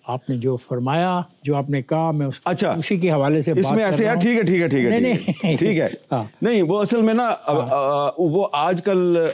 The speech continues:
Speaker 2: आजकल की सूरत हाल में ना, ये कहानी जो है ना, ये मेरे लिए बड़े मसाइल पैदा करेगी, लेकिन मैं, अ,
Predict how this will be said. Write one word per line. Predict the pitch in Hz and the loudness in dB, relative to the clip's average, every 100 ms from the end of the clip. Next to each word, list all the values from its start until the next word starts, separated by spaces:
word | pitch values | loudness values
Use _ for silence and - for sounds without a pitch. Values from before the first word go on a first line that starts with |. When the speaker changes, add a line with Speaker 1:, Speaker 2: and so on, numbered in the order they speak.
| - | -2
Speaker 2:
आजकल | 170 175 190 | -2 0 0
की | 170 | 0
सूरत | - 139 127 | 0 0 2
हाल | 160 156 | 0 0
में | 165 | 0
ना, | |
ये | 175 156 | 2 0
कहानी | 127 113 123 113 110 | 0 0 0 -2 -4
जो | 110 117 | -2 0
है | 117 | 2
ना, | 135 | 0
ये | 120 120 113 104 87 - | 0 0 0 0 -2 0
मेरे | 120 135 | 0 2
लिए | 143 | 2
बड़े | 135 131 | 2 2
मसाइल | 127 120 117 | 0 0 -2
पैदा | 107 110 | 0 0
करेगी, | 104 123 156 | 0 0 0
लेकिन | 156 170 | 2 2
मैं, | 165 170 | 2 0
अ, | 180 | -4